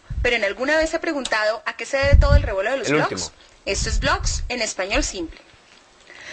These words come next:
Speaker 1: Para entender los blogs debemos pensar en las noticias y en quién las hace.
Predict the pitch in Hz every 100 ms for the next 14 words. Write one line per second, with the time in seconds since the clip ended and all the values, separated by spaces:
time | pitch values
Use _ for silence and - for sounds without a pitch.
0 | - - 294 311 302 302 330 359 415 415
1 | 320 294 - 262 269 - 311 262 208 269
2 | 285 233 254 285 330 277 240 202 196 208
3 | - -